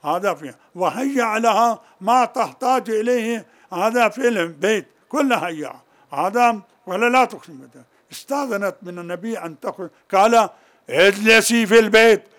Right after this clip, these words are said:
وأعطي زوجك." أبدا. هذا معنى استصحاب ال-، يعني إلزام ب-،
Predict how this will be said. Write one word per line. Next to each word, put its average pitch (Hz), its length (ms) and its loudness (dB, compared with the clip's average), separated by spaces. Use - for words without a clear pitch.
وأعطي 220 600 4
زوجك." 233 800 6
أبدا. 202 580 6
هذا 156 640 -12
معنى 160 920 -12
استصحاب 135 1000 -16
ال-، 160 260 -20
يعني 180 480 -10
إلزام 175 800 2
ب-، 170 280 -6